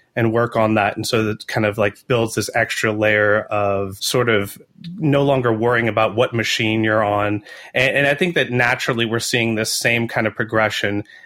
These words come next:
as you have enough people are working together with mobile. You know, when I O S first came out, of course, it, you know, it dominated the market and everybody was building "There's an app for that,"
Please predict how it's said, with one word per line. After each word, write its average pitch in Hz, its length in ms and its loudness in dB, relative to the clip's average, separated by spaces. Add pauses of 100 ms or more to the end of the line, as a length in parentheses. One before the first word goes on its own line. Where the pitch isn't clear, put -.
as 113 460 0
you 135 160 0
have 135 140 2
enough 185 260 0
people 139 320 0
are 110 120 2
working 113 360 -2
together 117 640 0
with 104 480 0 (100)
mobile. 120 580 0 (420)
You 202 80 2
know, 139 120 2
when 139 280 0
I 110 160 0
O 110 100 2
S 104 180 0
first - 280 -4
came 98 180 -2
out, 113 240 -2
of - 100 -20
course, 240 280 -2
it, 202 100 -10 (100)
you 131 120 -2
know, 107 80 -2
it 120 100 -4
dominated 110 640 0
the 113 60 -4
market 110 540 0
and 113 260 -2 (480)
everybody 123 480 2
was 120 260 0
building 107 640 0
"There's 107 260 0
an 104 60 -2
app 98 240 -4
for 107 100 -4
that," 104 520 0